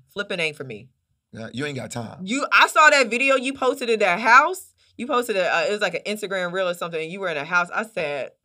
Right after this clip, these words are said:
Speaker 1: "Ain't no way." <laughs> It gave me anxiety looking
Speaker 2: It's
Speaker 1: at that
Speaker 2: all right.
Speaker 1: house. I'm not the bird person.
Speaker 2: The, the uglier the, the house, the more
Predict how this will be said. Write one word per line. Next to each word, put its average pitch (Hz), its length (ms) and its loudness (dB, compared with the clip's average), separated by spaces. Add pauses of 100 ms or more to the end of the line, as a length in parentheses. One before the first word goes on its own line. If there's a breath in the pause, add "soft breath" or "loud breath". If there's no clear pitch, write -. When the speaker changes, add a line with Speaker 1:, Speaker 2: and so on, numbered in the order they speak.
(200)
Speaker 1:
"Ain't 233 180 2
no 220 180 2
way." 185 460 0
<laughs> - 40 -20 (500 loud breath)
It 254 140 2
gave 254 220 8
me 240 220 2
anxiety 202 480 2
looking 185 160 -4
Speaker 2:
It's - 80 -4
Speaker 1:
at 117 80 -4
that 160 180 2
Speaker 2:
all 156 60 2
right. 135 60 2
Speaker 1:
house. 143 220 -6
I'm 202 160 2
not 214 180 8
the 185 60 -4
bird 175 260 2
person. 139 320 -2
Speaker 2:
The, 123 200 -4
the 113 280 -4
uglier 131 460 -4
the, 120 120 -6 (220)
the 113 120 -6
house, 131 500 -6 (180)
the 110 80 -10
more 110 300 -8